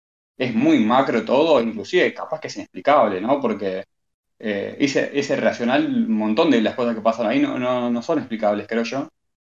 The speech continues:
Pero de última hay un montón de micro cosas que las puedes explicar de cuestiones, eh, sociales, contextuales, etcétera.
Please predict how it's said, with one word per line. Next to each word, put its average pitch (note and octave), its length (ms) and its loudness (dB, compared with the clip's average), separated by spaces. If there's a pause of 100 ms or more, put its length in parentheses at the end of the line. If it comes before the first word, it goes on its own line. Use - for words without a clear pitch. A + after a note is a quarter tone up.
(280)
Pero C#3 220 6
de C#3 60 4
última F3 260 2
hay C#3+ 60 4
un C3 60 4
montón B2+ 340 4
de B2 120 4
micro A#2 300 6
cosas D3 240 0
que - 100 -6
las A2 120 -6
puedes C3 160 -10
explicar C3+ 380 0
de A#2+ 200 0
cuestiones, B2 720 -4 (440)
eh, F#2+ 600 -6 (160)
sociales, A#2+ 680 2
contextuales, A2+ 760 2
etcétera. C#3 560 0